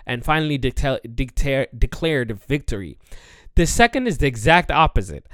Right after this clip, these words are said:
Several traditions within the Ethiopian tradition suggest that the last king of Aksum was married to a woman whose blood was from the people of Ago.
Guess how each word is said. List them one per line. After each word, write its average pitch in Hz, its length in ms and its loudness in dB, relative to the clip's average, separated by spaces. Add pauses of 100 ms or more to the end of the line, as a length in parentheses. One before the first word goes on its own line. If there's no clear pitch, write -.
(280)
Several 233 580 4
traditions 165 580 0
within 147 300 2
the 185 60 2
Ethiopian 170 480 0
tradition 123 400 -6
suggest 113 640 -4 (340)
that 131 180 0
the 120 120 0
last 156 580 2
king 202 240 -6
of 160 200 -6
Aksum 131 560 -2 (340)
was 131 260 0
married 180 460 0
to - 160 0
a 143 80 0
woman 147 440 2
whose 120 320 -4
blood 160 540 4
was 147 320 -4
from 165 220 -6
the 165 100 -2
people 135 400 -2
of 156 100 -6
Ago. 196 440 4